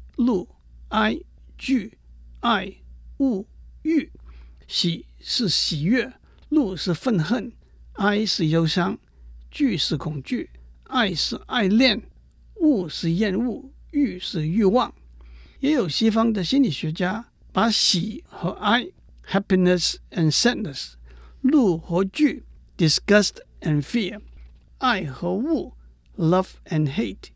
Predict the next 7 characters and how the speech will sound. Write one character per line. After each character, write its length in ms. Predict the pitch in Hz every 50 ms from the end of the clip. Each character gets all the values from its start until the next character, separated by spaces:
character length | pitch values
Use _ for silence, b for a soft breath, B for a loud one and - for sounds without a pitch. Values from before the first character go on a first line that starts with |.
| _ _ - - - - -
欲， 340 | - 302 311 294 208 185 170 - - - _ _ - - -
desire， 560 | 175 160 151 147 196 226 233 208 190 185 185 - - - - - - - - _
加 160 | - - 170
上 280 | 160 - 185 175 165 147
惊 260 | - - 220 240 240
讶， 240 | 254 269 247 233 226 - - - - - -
surprise， 720 | - - 165 147 - - 220 254 233 - - - - -